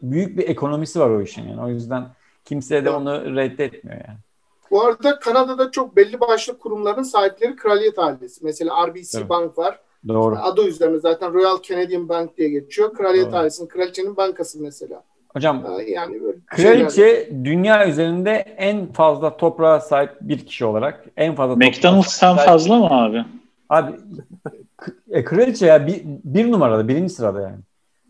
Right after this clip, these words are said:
Speaker 1: En fazla
Speaker 3: Bir, bir
Speaker 1: toprağı
Speaker 3: şey
Speaker 1: olan.
Speaker 3: soracağım. Ee, sanırım bu kraliyet ailesinden hani o şeylerden biri ayrıldı ya, veliaht prenslerden biri.
Speaker 1: Hmm.
Speaker 2: Evet.
Speaker 1: Henry,
Speaker 3: Ee,
Speaker 1: Henry galiba.
Speaker 3: İsimlerini bile bilmiyorum
Speaker 1: Doğru.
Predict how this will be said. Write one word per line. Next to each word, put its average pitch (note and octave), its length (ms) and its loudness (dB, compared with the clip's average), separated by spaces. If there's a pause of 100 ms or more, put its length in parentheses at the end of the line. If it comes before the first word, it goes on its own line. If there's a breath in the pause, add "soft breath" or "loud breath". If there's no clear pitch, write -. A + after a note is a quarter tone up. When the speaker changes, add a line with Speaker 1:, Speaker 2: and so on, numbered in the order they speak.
(320)
Speaker 1:
En D#3+ 140 0
fazla D3 280 0
Speaker 3:
Bir, C3 60 0
bir D3 60 -2
Speaker 1:
toprağı C#3+ 160 -2
Speaker 3:
şey C3+ 100 4
Speaker 1:
olan. A2+ 100 6
Speaker 3:
soracağım. D3+ 560 4 (300)
Ee, B2+ 240 0 (240)
sanırım G3 400 2
bu G#3 140 0
kraliyet E3+ 600 4
ailesinden F3 800 -2 (260)
hani C#3 340 -4
o C#3+ 180 -4 (400)
şeylerden C#3 680 0
biri D3 140 2
ayrıldı D3 400 2
ya, E3 180 0
veliaht A#2 420 -2 (140)
prenslerden A#2 800 -6
biri. A#2+ 120 -2
Speaker 1:
Hmm. G#2+ 200 -8 (480)
Speaker 2:
Evet. E3 160 -2
Speaker 1:
Henry, C#3 200 -2
Speaker 3:
Ee, A#2+ 180 2
Speaker 1:
Henry A#2+ 260 0
galiba. F#2+ 380 -6 (120)
Speaker 3:
İsimlerini D#3+ 600 0
bile D3+ 180 4
bilmiyorum C#3 440 -2
Speaker 1:
Doğru. E3 40 -6